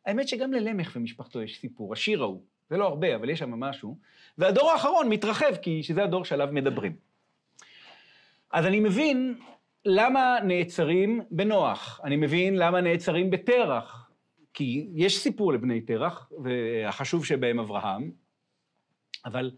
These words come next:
למה נעצרים ב-, אה, למך זה קצת יותר מוזר, כי אין לנו כל כך סיפור,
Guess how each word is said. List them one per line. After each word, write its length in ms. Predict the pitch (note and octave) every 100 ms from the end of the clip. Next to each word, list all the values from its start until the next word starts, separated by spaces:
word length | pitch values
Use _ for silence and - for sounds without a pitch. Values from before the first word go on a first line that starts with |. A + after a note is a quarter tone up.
| _ _ _ _ _
למה 420 | D3+ F#3 C4 C#4+ B3+
נעצרים 880 | F3 D#3+ - C3+ C#3+ A3 A#3 A#3+ G#3+ _
ב-, 160 | B2+ B2+
אה, 640 | C3 B2 A#2+ - B2 A#2
למך 360 | B2 F#3+ C4 -
זה 100 | -
קצת 280 | - F3+ F3
יותר 260 | D3 C3+
מוזר, 380 | B2 A#2+ A#2 B2+
כי 320 | D3 D3 C#3 -
אין 140 | G3
לנו 180 | A#3+ G3
כל 100 | D#3
כך 140 | E3 D#3+
סיפור, 440 | D3+ - A2+ D#3+